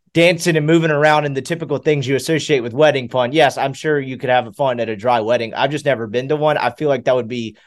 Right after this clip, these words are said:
that you would have to be in the correct mindset to prepare yourself for a scene like that. That would just seem so odd to me.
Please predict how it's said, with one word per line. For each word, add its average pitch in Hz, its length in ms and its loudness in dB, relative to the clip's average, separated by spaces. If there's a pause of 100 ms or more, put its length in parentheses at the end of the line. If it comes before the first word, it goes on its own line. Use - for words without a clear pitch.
(460)
that 196 240 4
you 190 120 4
would 214 100 8
have 285 160 6
to 247 80 0
be 214 160 4
in 190 80 2
the 165 80 4
correct 180 320 2
mindset 147 640 2
to 123 100 -8
prepare 131 320 -2
yourself 120 360 -2
for 120 120 -6
a 98 40 -10
scene 117 260 -8
like 95 200 -4
that. 95 200 -2
That 135 100 4
would 147 100 0
just 131 180 -2
seem 127 140 -4
so 120 220 0
odd 92 320 0
to 87 80 -14
me. 52 240 -16